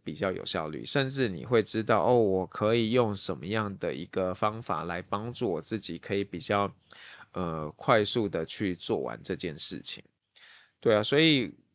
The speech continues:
这个可能也是大家在想到高效的时候比较不一定会去，呃，联想到的事情，可是我觉得对我来说这件事是，呃，还蛮重要的。那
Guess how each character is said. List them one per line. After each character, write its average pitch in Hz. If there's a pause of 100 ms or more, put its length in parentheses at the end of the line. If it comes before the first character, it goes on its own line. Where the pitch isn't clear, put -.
(340)
这 175
个 127
可 104
能 98
也 104
是 135
大 131
家 123
在 123
想 90
到 110
高 110
效 110
的 95
时 90
候 101
比 85
较 110
不 -
一 117
定 107
会 107
去， 101
呃， 73
联 95
想 90
到 98
的 82
事 82
情， -
可 90
是 117
我 92
觉 95
得 110 (920)
对 139
我 92
来 87
说 101
这 110
件 98
事 92
是， 87
呃， 65
还 73
蛮 71
重 73
要 78 (200)
的。 - (720)
那 98